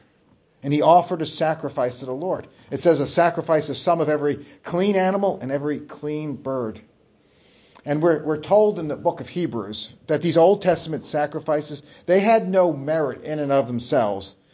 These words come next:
but rather they served as a pointer, a pointer to the sacrifice, to the only sacrifice, the sacrifice of the Lord Jesus Christ on the cross. See, Christ alone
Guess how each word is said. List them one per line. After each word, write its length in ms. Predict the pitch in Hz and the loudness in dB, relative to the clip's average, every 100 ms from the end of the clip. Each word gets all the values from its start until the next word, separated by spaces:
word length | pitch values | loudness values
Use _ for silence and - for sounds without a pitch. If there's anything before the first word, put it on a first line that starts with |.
| _ | _
but 80 | - | -2
rather 300 | 131 175 202 | 4 6 4
they 140 | 180 151 | 0 -2
served 540 | - 170 160 156 156 | -6 -2 0 0 -4
as 80 | 120 | -14
a 40 | |
pointer, 540 | 117 - 185 160 87 90 _ _ _ _ - | -14 -12 -10 -10 -16 -18 _ _ _ _ -6
a 140 | 147 143 | 0 0
pointer 680 | - 185 190 185 180 185 - _ - | 4 4 4 2 -4 -4 -10 _ -10
to 220 | 196 180 139 | -6 -4 -2
the 240 | 208 233 | 0 0
sacrifice, 800 | - 127 104 101 - 87 87 - _ _ | -2 -6 -6 -12 -16 -16 -18 -20 _ _
to 140 | 165 180 | -2 0
the 200 | 196 180 | 4 6
only 420 | 180 226 220 147 | 8 6 2 -4
sacrifice, 840 | - 127 110 104 - - - - _ _ _ - | -6 -10 -12 -16 -18 -20 -18 -20 _ _ _ -6
the 80 | |
sacrifice 640 | 143 160 151 165 143 139 135 | 2 4 2 -2 -2 -2 -4
of 60 | |
the 60 | 135 | -8
Lord 300 | 123 127 120 | -6 -6 -6
Jesus 340 | 123 120 120 | -10 -10 -10
Christ 300 | - 143 123 - - 143 | -6 -6 -6 -14 -8 2
on 420 | 160 160 165 139 | 4 4 0 -4
the 100 | 135 | -8
cross. 600 | - 160 151 - - - _ | -6 -4 -4 -4 -14 -20 _
See, 160 | - 165 | -8 -6
Christ 440 | 160 180 196 196 185 | 4 4 4 2 -4
alone 540 | 151 165 139 120 107 | 0 2 2 -2 -10